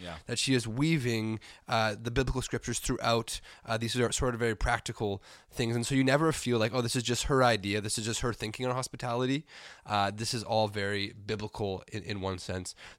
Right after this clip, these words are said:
Speaker 2: The pushback I got on this book, and I'd be curious as to your thoughts
Speaker 1: Yeah, no,
Speaker 2: here.
Speaker 1: that, this is the first question I was gonna ask you. What's the challenge of this book?
Speaker 2: The challenge of the book is that when she talks about radical, she, she means radical.
Speaker 1: Right.
Speaker 2: And so, uh, I remember talking with one,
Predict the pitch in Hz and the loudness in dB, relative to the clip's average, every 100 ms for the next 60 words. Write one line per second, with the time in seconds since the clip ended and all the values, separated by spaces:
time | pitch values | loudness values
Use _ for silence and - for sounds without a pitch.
0 | 92 131 131 180 208 - 180 170 123 113 | -4 2 10 10 10 6 -2 0 0 2
1 | 120 104 - 117 104 - 101 101 98 101 | 2 -2 -2 2 2 0 -4 -2 -2 -4
2 | - 135 110 104 - 101 107 107 131 120 | 0 0 0 -2 -4 -4 0 4 8 10
3 | 110 110 127 123 - 123 - 117 - 107 | 8 6 2 2 2 4 4 4 4 0
4 | 110 98 120 - 92 90 123 - 123 - | 4 8 8 8 2 4 4 4 2 4
5 | - 110 113 101 90 78 76 - - 151 | 6 6 6 2 0 -4 -6 -6 -6 0
6 | 151 180 233 214 156 165 147 135 131 _ | 6 10 10 10 6 8 8 6 4 _
7 | _ 151 - 240 269 208 131 113 147 185 | _ 2 4 8 8 8 8 12 12 12
8 | - 101 98 131 123 170 - 202 254 254 | 8 -2 -6 -8 -2 0 2 4 6 4
9 | 123 131 151 - 92 85 - - - - | 6 6 6 2 -2 0 -2 -8 -16 0
10 | 135 127 - 139 131 127 123 120 120 135 | 2 4 8 12 12 10 8 8 8 8
11 | 139 131 127 123 120 120 | 6 6 4 4 0 -2